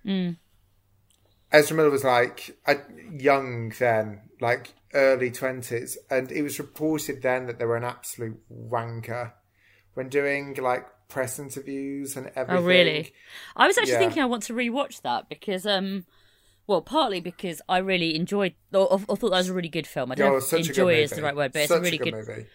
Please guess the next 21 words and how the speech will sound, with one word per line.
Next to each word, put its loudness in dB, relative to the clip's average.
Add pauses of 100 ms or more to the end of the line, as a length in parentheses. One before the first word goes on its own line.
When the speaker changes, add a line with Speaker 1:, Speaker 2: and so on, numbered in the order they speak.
(360)
Speaker 1:
Um, 2
but -6
also, 0 (120)
uh, 0
my -2
friend -6
has -8
the -16 (100)
book, -6 (120)
and -4
I 0
was -4
just, -12
like, -2 (180)
considering. -12 (300)
I -14
think -10
it's -8
entirely -4
written -4
in -2